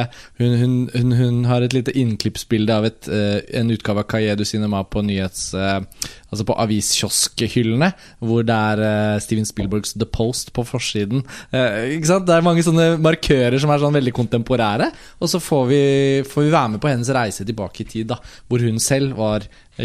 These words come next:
gikk langs gatene i Paris og, og så Det sjuende innseglet på filmklubbene, og innså at selv om hun var skuespiller på det tidspunktet, ville lage film som regissør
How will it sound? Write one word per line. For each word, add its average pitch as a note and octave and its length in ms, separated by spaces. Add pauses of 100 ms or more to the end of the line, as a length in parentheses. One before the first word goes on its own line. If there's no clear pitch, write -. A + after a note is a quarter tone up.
gikk G#2 120
langs G#2+ 280
gatene F#2 420
i F2+ 80
Paris F2 400
og, F2 200
og F2+ 140
så F#2 160 (320)
Det A#2+ 120
sjuende C#3+ 300
innseglet G#2+ 460
på A#2+ 100
filmklubbene, G2+ 520 (220)
og B2+ 100
innså G2+ 380
at G#2 100
selv G2+ 200
om G#2 80
hun A#2 120
var G2 260 (280)
skuespiller F#2+ 480
på G2+ 120
det F#2+ 120
tidspunktet, G2+ 480 (720)
ville A2+ 560 (340)
lage F#2+ 380
film G2 300
som G2 140
regissør A2 520